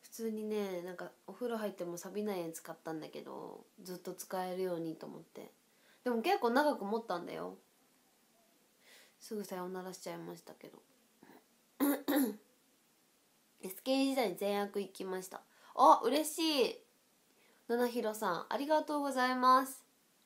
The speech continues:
その時の私は神対応だったかな？<laughs> でも基本的に私、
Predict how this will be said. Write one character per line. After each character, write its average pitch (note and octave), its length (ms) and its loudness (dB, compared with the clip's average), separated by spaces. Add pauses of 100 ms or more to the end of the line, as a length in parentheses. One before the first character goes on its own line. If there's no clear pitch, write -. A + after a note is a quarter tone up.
(1040)
そ A#3+ 100 -6
の B3+ 80 0
時 C4+ 220 -2
の A3+ 100 2
私 F3+ 340 -4
は E3+ 160 -4
神 G3 260 -6
対 C#4+ 220 4
応 G#3+ 120 4
だ F3+ 80 -6
っ - 40 -12
た D#3+ 120 -4
か E3 80 0
な？ A3+ 280 0 (340)
<laughs> A3+ 460 -2 (2500)
で G#3 60 -2
も G#3+ 60 0
基 C4+ 120 0
本 A#4 240 4
的 A4+ 200 2
に G4+ 100 4
私、 D#4 460 2